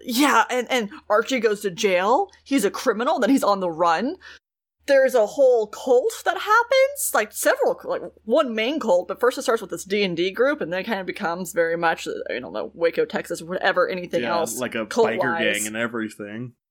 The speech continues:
Speaker 1: Oh my god, Eth-, I
Speaker 2: <laughs> Like
Speaker 1: I
Speaker 2: I
Speaker 1: couldn't
Speaker 2: said, I've only
Speaker 1: stop.
Speaker 2: caught, I've only caught a couple episodes here and there, but I don't even know about the Archie stuff or anything, but I just watched a couple, I'm like,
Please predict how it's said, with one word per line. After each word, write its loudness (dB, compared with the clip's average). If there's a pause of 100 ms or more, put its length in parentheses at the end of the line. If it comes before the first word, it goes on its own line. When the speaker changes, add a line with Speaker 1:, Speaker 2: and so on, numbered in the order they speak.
(100)
Speaker 1:
Oh 4
my -2
god, 2
Eth-, -2
I 4 (400)
Speaker 2:
<laughs> - (680)
Like -2
Speaker 1:
I 2
Speaker 2:
I 4
Speaker 1:
couldn't 2
Speaker 2:
said, 2
I've 4
only 2
Speaker 1:
stop. -2
Speaker 2:
caught, 0
I've 0
only 0
caught 0
a 0
couple 0
episodes -4
here -8
and -8
there, -4
but -2 (460)
I 0
don't 0
even -2
know -2
about -4
the -2
Archie -4
stuff -8
or -8
anything, -12
but -10
I -2
just -6
watched -2
a -8
couple, -6
I'm -8
like, -6